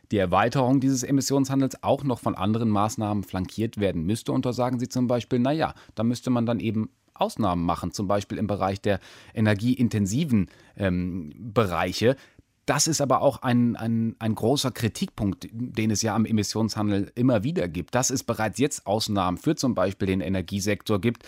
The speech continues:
Und eine weitere Kritik lautet da ja, die Ziele in diesem System sind viel zu wenig ambitioniert, um,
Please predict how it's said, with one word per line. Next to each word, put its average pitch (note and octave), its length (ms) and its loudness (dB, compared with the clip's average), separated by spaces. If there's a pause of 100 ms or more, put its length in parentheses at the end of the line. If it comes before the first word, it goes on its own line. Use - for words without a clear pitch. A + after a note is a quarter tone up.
(380)
Und B2+ 220 0
eine A#2+ 200 2
weitere A#2+ 460 0
Kritik C#3 340 -2
lautet B2 340 0
da A#2+ 80 2
ja, A#2 260 2 (460)
die A2+ 80 2
Ziele F3+ 380 2
in B2+ 100 -2
diesem A#2 280 2
System D3 520 0
sind A2 240 -2 (120)
viel D3+ 420 -4
zu C#3 360 -2
wenig A#2+ 400 0
ambitioniert, A#2 720 2
um, G2+ 300 -4